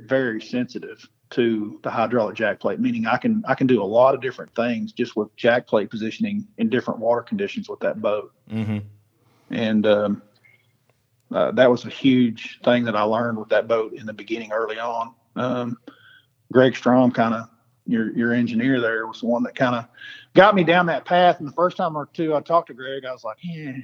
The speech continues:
Speaker 1: he's not right." You know, and sure enough, I get home and do the things that he suggested, and he was dead on. <laughs> I was like, "Wow."
Speaker 2: Mm-hmm.
Speaker 1: And so through time, I became to realize how intelligent he was and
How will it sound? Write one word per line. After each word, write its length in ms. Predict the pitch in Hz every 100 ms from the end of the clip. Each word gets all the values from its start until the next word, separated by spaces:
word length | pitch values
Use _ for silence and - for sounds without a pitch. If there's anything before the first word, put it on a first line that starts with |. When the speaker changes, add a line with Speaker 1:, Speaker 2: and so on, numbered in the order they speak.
| -
Speaker 1:
he's 200 | 175 147
not 140 | 113
right." 420 | 98 113 113 117
You 80 | 135
know, 180 | 131 107 -
and 80 | 113 95
sure 300 | - 131 131
enough, 260 | 127 120
I 120 | 110
get 120 | 123 117
home 220 | 123 120
and 100 | 113
do 280 | 120 117 113
the 60 | _
things 240 | 120 120 117
that 80 | 113
he 100 | 123
suggested, 720 | - 107 113 117 - 95 98 _ _ _ _ _ _
and 240 | - 110 107
he 120 | 127
was 260 | 110 104 - -
dead 220 | 110 113
on. 380 | 117 107 95 -
<laughs> 520 | - - - - -
I 40 | 143
was 200 | 127 87
like, 160 | - _
"Wow." 460 | - - 95 95 - - -
Speaker 2:
Mm-hmm. 360 | - 90 87 87 82 -
Speaker 1:
And 120 | 127
so 200 | 147 135
through 240 | 160 151
time, 280 | 139 143 131
I 120 | 123
became 360 | 113 117 131 120
to 60 | 110
realize 380 | 117 110 107 -
how 160 | 113
intelligent 520 | 110 - 110 107 - -
he 140 | 123
was 420 | 110 104 101 101
and 140 | -